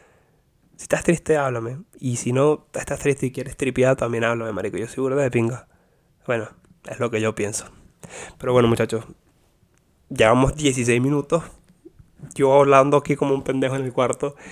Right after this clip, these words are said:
y si llegaron hasta este momento, la verdad es que se los agradezco, los amo, los adoro, los quiero un mundo, gracias por seguirme escuchando, y, y este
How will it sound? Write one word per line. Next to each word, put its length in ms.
y 360
si 200
llegaron 300
hasta 200
este 160
momento, 400
la 60
verdad 200
es 60
que 80
se 80
los 100
agradezco, 640
los 220
amo, 220
los 100
adoro, 340
los 160
quiero 380
un 80
mundo, 400
gracias 300
por 160
seguirme 400
escuchando, 560
y, 520
y 160
este 720